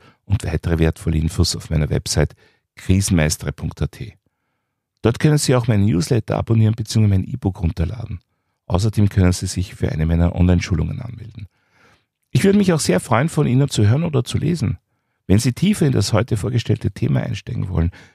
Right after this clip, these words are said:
beziehungsweise irgendwelche Anregungen, Fragen oder Wünsche zum Podcast haben, dann schicken Sie mir doch einfach eine E-Mail an podcast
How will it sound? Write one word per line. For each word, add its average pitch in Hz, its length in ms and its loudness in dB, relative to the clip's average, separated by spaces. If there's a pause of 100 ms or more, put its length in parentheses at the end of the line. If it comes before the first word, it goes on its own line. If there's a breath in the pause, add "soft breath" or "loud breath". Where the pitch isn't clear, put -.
(120)
beziehungsweise 120 560 2 (100)
irgendwelche 160 540 0
Anregungen, 104 760 0 (220)
Fragen 101 420 -2
oder 82 200 0
Wünsche 104 300 2
zum - 160 -10
Podcast - 480 0
haben, 85 240 0 (400 soft breath)
dann - 100 -12
schicken 175 240 0
Sie - 140 -4
mir 139 100 2
doch 117 140 2
einfach 107 320 0
eine 95 180 0
E-Mail 113 340 2
an 98 260 2 (440 soft breath)
podcast - 680 0